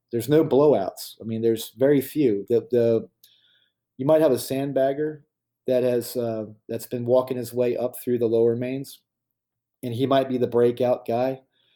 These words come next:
but that's, you know, even that's kind of rare. So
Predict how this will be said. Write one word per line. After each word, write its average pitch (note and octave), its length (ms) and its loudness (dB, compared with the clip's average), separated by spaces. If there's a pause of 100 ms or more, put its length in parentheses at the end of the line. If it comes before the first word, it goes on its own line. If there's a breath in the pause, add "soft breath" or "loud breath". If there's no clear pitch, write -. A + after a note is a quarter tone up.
(260)
but A#2 160 -10
that's, C#3+ 460 0
you C3+ 100 -4
know, C3 80 4
even C#3+ 320 2
that's D#3 340 -4
kind A#2 220 -8
of G#2 100 -6
rare. G#2 300 -6
So A2 400 -4